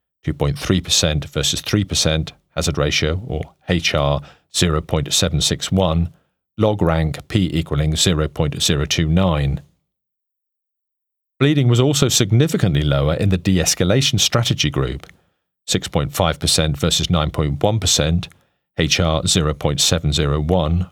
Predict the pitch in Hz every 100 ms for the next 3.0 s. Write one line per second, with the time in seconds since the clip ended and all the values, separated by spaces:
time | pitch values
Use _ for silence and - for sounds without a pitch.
0 | - 80 76 78 73 71 - - 85 76
1 | 76 73 71 - 73 71 85 71 - 80
2 | 71 92 76 - 76 73 76 101 71 73